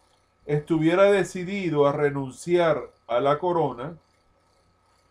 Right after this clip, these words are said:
lo habría dicho con claridad. Ya hubiera renunciado de una vez, de estar decidido a no defender contra el ruso y a Nepomniachtchi.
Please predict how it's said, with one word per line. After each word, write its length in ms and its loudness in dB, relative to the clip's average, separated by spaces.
lo 220 2
habría 380 6
dicho 420 -6
con 220 -8
claridad. 540 -4
Ya 180 2
hubiera 320 0
renunciado 720 -4
de 60 -10
una 180 -12
vez, 200 -12
de 120 -12
estar 280 0
decidido 720 -8
a 200 -4
no 180 -2
defender 640 -2
contra 400 -10
el 100 -8
ruso 460 -6
y 100 -10
a 80 -10
Nepomniachtchi. 680 -12